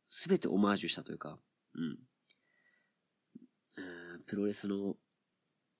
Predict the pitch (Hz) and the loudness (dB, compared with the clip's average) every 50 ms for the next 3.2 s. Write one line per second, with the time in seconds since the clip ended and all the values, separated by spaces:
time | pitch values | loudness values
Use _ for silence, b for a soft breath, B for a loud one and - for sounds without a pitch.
0 | _ _ _ - - - - - - - - 143 147 147 - 156 151 139 151 151 | _ _ _ -20 -18 -14 -14 -14 -12 -6 -4 -4 -2 -2 0 0 0 0 2 0
1 | 147 135 131 107 90 - 85 - 98 - 98 101 107 110 98 101 - - 113 - | 0 0 0 -2 -2 -2 -2 -4 -2 0 2 4 4 4 4 2 2 2 2 2
2 | - - - - - _ _ _ - 113 117 117 - - 127 113 95 90 87 85 | 2 2 -2 -6 -8 _ _ _ 2 2 2 2 2 2 2 2 2 0 -4 -6
3 | - - - - | -10 -12 -12 -14